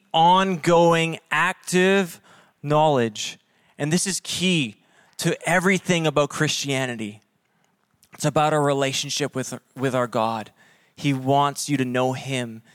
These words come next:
and he wants to have community with you. Our past, our works, all these things, they don't matter in comparison to knowing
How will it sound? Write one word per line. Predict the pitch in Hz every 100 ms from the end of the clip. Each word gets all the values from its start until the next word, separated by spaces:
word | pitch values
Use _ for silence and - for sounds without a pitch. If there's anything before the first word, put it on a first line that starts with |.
| _ _ _
and | 139
he | 135
wants | 127 131 135 135 -
to |
have | 127 127 123 123 - - - _
community | - 143 135 139 131 120 117 - 123
with | 131 127
you. | 117 113 107 _ _ _ _ _ _ _ _ - -
Our | 143
past, | - 165 165 - - - - _ _ -
our | 139 143
works, | 139 151 - - - - _ _ -
all | 151 160
these | 156 151 -
things, | 151 131 127 127 -
they | 143
don't | 143 143 - 127
matter | 135 135 135 123 123 _ _ _ _ -
in | 135
comparison | 120 - 135 135 139 - 120 117 _ -
to | -
knowing | 135 131 127 123 123 123 123